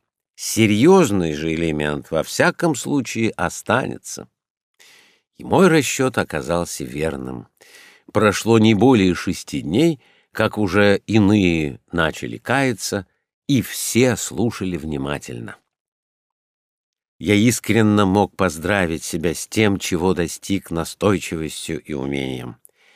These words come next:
Я пробудил сознание в жалких существах, да то ли вполне лишенных всякого нравственного чувства, и мне захотелось облегчить также и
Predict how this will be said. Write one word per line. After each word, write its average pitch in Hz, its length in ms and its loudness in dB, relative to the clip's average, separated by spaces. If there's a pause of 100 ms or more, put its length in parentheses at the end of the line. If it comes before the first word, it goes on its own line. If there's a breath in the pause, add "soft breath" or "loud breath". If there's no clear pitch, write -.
(240 loud breath)
Я 107 240 -2
пробудил 113 500 0
сознание 113 1040 0
в 76 80 -6
жалких 80 500 -2
существах, - 920 -6 (340 loud breath)
да 98 200 2
то 101 160 2
ли 95 120 2
вполне 92 460 2
лишенных 95 600 0
всякого 92 520 -2
нравственного 82 760 -2
чувства, - 520 -10 (640)
и 117 80 0
мне 139 200 6
захотелось 135 640 0
облегчить 135 640 0
также 120 420 0
и 131 320 -2